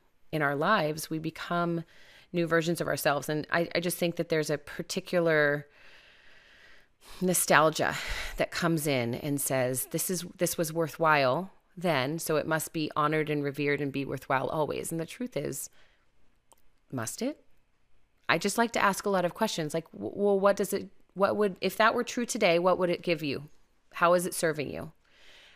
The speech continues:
How does it serve you if it, as it stands right now? Is it actually, is that vision of yourself serving who you are and who, where you're going? Because in the present, think about what thoughts does it make you think? What,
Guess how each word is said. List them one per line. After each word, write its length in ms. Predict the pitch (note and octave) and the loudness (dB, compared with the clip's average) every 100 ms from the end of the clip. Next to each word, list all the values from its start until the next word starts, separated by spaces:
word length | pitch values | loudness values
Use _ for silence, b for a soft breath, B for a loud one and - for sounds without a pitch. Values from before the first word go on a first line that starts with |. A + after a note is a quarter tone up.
| B | B
How 80 | F#3 | 4
does 100 | F#3+ | 4
it 120 | G3 | 2
serve 240 | - G#3+ G#3 | 2 2 4
you 120 | G#3+ | 2
if 160 | G3+ | 2
it, 140 | G3+ - | 0 0
as 300 | F#3 G3 G3 | 4 4 2
it 80 | - | 0
stands 320 | - A3+ G#3+ | 2 4 4
right 160 | G#3+ | 4
now? 320 | A3 C4 A3 - | 4 2 2 0
Is 160 | E3+ | 0
it 100 | F3 | 2
actually, 720 | - F3 - A3 G#3+ G#3 G#3 G3 b b | 4 4 2 0 0 0 -2 -6 b b
is 140 | G3 | 0
that 180 | F#3+ F3 | 4 2
vision 280 | F3+ F3+ F3+ | 2 2 2
of 100 | D#3+ | 0
yourself 400 | D#3+ - E3+ D3+ | -2 2 4 4
serving 400 | - F3 E3+ F3+ | 2 2 2 0
who 140 | E3 | -2
you 200 | F3+ E3+ | -2 2
are 160 | D#3+ D#3 | 4 6
and 120 | D#3+ | 4
who, 140 | D3 E3 | -2 -4
where 180 | D#3+ | 0
you're 120 | D#3 D3 | 0 0
going? 420 | D3+ D3 G#3 D#4 - b b b b b b b b - | 0 0 -2 -6 -12 b b b b b b b b -8
Because 300 | F#3 F3 E3 | -4 -2 0
in 60 | |
the 60 | D#3 | -2
present, 640 | - A#3+ A#3 D#3+ F3+ - - _ - - _ _ _ - _ _ _ - _ - | 2 4 4 2 -2 -8 -14 _ -20 -20 _ _ _ -20 _ _ _ -20 _ -14
think 300 | E3+ - A3 | -8 0 0
about 360 | G#3 F#3 - - | 4 4 4 0
what 240 | F#3 F#3+ | 0 2
thoughts 320 | - A3 - | 4 2 2
does 160 | - E3 | -4 -2
it 80 | - | 0
make 180 | D#3+ D#3 | -2 -4
you 80 | |
think? 300 | C#3+ F#2+ - | -6 -6 0
What, 340 | E3+ E3+ E3+ | 4 6 4